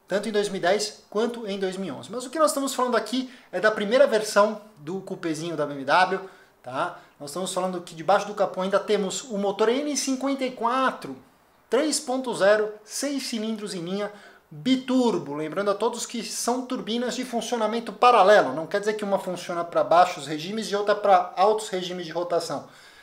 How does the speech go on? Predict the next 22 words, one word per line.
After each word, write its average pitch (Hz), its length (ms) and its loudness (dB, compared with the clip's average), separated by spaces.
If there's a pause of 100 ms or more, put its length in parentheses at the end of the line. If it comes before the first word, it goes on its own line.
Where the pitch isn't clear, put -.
(260)
Ambas 233 560 2 (400)
trabalham 185 420 6
bonitinhas 214 760 -4
em 208 160 -6
paralelo 202 640 6
e 196 140 -2
atuam 185 400 0
juntas, 160 640 -4
tá? - 100 -20
Original 285 840 6 (160)
rende 214 320 -6
trezentos 240 520 0
e 240 60 -4
seis 220 300 0
cavalos 262 600 4
para 247 440 4 (220)
quarenta 233 420 0
vírgula 226 360 2
sete 220 340 2
quilos 226 300 -4
de 214 80 -8
torque. - 400 -2